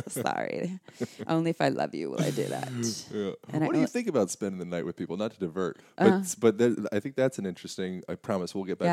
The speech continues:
Speaker 2: to
Speaker 1: Yeah.
Speaker 2: the other thing, but
Speaker 1: <laughs>
Speaker 2: sleeping beside somebody is, I've heard one sleep doctor person talking about it that I found his perspective interesting, where it's like, we, like, eat separate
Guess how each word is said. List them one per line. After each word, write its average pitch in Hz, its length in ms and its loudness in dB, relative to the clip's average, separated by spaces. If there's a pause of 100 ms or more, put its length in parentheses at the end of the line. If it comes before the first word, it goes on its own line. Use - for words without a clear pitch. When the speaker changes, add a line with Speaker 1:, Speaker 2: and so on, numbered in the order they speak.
Speaker 2:
to - 40 0
Speaker 1:
Yeah. 92 40 2
Speaker 2:
the - 80 2
other 87 40 0
thing, 85 220 -6
but 92 180 -2 (260)
Speaker 1:
<laughs> - 0 - (120)
Speaker 2:
sleeping 151 580 8
beside 110 760 -2
somebody 80 720 -4 (100)
is, 95 320 0 (280)
I've 110 160 0
heard 110 500 2
one 98 580 -2
sleep - 680 -6
doctor 82 420 -8
person - 460 -12
talking - 340 -10
about 78 260 -6
it 73 120 -8 (580)
that 85 220 -4 (300)
I 85 100 -8
found 95 260 -4
his 92 180 -2
perspective 90 540 -8
interesting, 92 340 -8
where 85 80 -4
it's 82 100 -8
like, 87 140 -4
we, 104 140 -4
like, 87 280 -2 (300)
eat 101 280 -8
separate - 560 -4